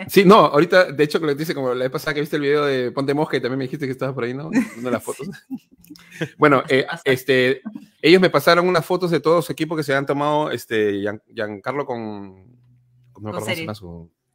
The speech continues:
Speaker 1: con Cere, ajá.
Speaker 2: Marinela.
Speaker 1: Y
Speaker 2: Ujú.
Speaker 1: tienen, tienen varias fotos con,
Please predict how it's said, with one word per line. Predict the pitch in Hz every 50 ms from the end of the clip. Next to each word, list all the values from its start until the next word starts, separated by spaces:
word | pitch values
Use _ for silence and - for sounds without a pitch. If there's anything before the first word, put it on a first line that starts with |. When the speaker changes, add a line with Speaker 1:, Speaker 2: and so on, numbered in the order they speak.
| _ _ _
Speaker 1:
con | - 127
Cere, | 117 - 147 143 170 220
ajá. | - 135 170 190
Speaker 2:
Marinela. | - - 180 180 175 170 160 156 -
Speaker 1:
Y | - 120 120
Speaker 2:
Ujú. | 117
Speaker 1:
tienen, | - 160 175 175 170 170 - _
tienen | - 160 170 175
varias | 170 180 180 165 160
fotos | - 185 175 190 175
con, | - 165 139 135 131 127 123 120 113 113 107 107 101 101 95 -